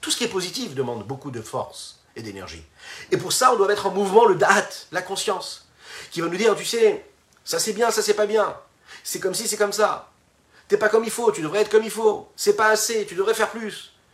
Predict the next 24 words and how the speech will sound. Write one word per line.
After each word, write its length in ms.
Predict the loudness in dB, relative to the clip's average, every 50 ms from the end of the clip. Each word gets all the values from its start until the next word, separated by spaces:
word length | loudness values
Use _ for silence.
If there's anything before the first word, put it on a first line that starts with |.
| _ -20 -20 -16 -10
ou 60 | 4
bien 300 | 6 6 8 8 4 2 0
tu 100 | -2 -4
fais 120 | -4 -4 -2
trop, 420 | 0 2 4 4 4 2 -2 -8 -6
ou 100 | -2 4
non, 220 | 6 8 8 8 6
tu 100 | 0 -6
fais 100 | -10 -10
pas 160 | -8 -8 -6
assez, 400 | -6 -6 -8 -8 -10 -12 -14 -16 _
ou 60 | -16 -4
bien 280 | -2 -2 0 0 -2
qui 120 | -6 -10 -10
tu 220 | -8 -6 -4 -4
es, 200 | -4 -4 -6 -10 -12
et 60 | -12
pourquoi 180 | -12 -2 0 0
tu 80 | 0 0
le 60 | -2
fais, 280 | -2 0 0 -2 -4 -10
et 40 | -12
cetera. 320 | -10 -8 -6 -8 -8 -8 -12 _ _ _ _ _ _ _ _
Infiniment. 440 | -8 -8 -8 -10 -10 -10 -12 -12